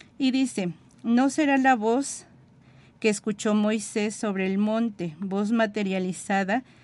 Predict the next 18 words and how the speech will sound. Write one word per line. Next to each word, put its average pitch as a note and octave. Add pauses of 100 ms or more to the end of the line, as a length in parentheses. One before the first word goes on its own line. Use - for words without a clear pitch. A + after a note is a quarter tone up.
(140)
en G3+
el G3
fragor F#3
del F#3+
trueno. A3 (500)
Tampoco C#4
será B3+
la A#3+
voz A3
humanizada G#3+ (320)
que A3
escucharon G#3+
los G3+
hombres G#3
a F#3
través F3+
de F#3
Jesús. B3